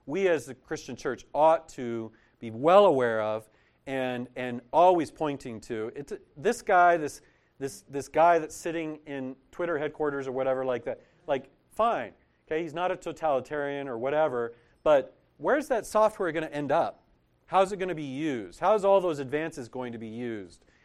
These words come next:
And the way in which they're currently being used in authoritarian and totalitarian regimes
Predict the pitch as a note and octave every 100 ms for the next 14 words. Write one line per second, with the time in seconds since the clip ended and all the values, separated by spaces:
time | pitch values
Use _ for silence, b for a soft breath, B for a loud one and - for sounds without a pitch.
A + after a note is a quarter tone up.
0 | b - B2+ C#3 G#3 A3 F3+ - D#3 -
1 | A#3 A#3 D#3 C#3+ C3 B2+ B2 A2+ - C#3
2 | C3 B2+ A#2+ b b - - D#3+ C#3 F#3+
3 | G#3 F3 C3 A#2 b b b - A#2+ C#3
4 | E3 C#3+ B2+ F#3+ G#3 D3+ A#2+ A#2 G#2+ A#2
5 | A2+ A2 G#2